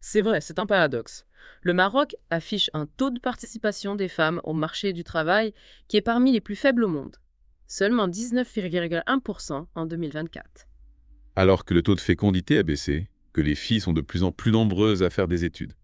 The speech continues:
Speaker 1: Exactement. Il y a un vrai décalage. Et une des explications, c'est la diminution de l'emploi agricole.
Speaker 2: Ah oui, on y revient.
Speaker 1: L'agriculture employait traditionnellement beaucoup de femmes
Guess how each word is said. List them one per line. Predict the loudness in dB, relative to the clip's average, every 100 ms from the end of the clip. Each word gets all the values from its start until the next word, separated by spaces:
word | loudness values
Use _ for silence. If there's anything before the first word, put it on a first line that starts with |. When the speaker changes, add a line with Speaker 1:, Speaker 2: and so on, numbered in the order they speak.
| _ -14
Speaker 1:
Exactement. | -12 -12 -10 -12 -14 _ -20 -20 -8
Il | -2
y |
a | 0
un | 0
vrai | -2 -2
décalage. | -2 -4 -6 -6 -10 -16 -20 -20 -20 -10
Et | -8 -2
une | 2 2
des | 2 -2
explications, | -6 -10 -4 -4 -4 -6 -6
c'est | -6 -6 -2
la | -2
diminution | -2 -2 0 -2 -2 -4 -2
de | -2
l'emploi | -4 -4 -4
agricole. | -4 -8 -8 -10 -14 _ _ _ -4
Speaker 2:
Ah | 2
oui, | 2 2 -2
on | -2
y | 0
revient. | 0 -2 -6 -8
Speaker 1:
L'agriculture | -6 -4 -4 -6 -6 -6 -4 -4 -4 -6
employait | -6 -4 -4 -4
traditionnellement | -6 -8 -8 -8 -6 -4 -4 -6 -6
beaucoup | -8 -8
de | -16
femmes | -2 -2 -2